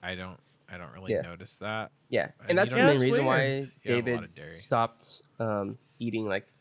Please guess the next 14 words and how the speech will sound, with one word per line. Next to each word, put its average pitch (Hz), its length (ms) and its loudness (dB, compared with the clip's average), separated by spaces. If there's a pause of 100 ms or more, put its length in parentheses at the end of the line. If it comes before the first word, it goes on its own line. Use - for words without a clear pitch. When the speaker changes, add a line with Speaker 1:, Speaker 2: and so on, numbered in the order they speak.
Speaker 2:
or 120 120 2
drinking 101 460 -6
and 107 160 -10 (120)
eating 101 220 -10
dairy 104 200 -8
products 98 280 -8
in - 80 -14
general 101 220 -2
'cause - 200 -8
he's 104 120 -8
very 185 140 6
Speaker 3:
Oh, 190 60 8
it's 180 100 2
not 151 80 2